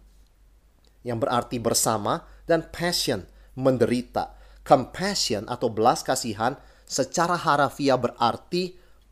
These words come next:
menderita bersama. Senasib, sependeritaan, sepenanggungan. Mengapa Tuhan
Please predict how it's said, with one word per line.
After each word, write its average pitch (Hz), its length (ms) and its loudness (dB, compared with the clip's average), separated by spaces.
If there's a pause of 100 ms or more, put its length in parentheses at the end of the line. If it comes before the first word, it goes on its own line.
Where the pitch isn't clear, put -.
(120)
menderita 135 1160 4
bersama. 107 720 2 (360)
Senasib, 147 760 0 (240)
sependeritaan, 131 1200 4 (240)
sepenanggungan. 110 1300 0 (960)
Mengapa 220 480 4
Tuhan 160 540 0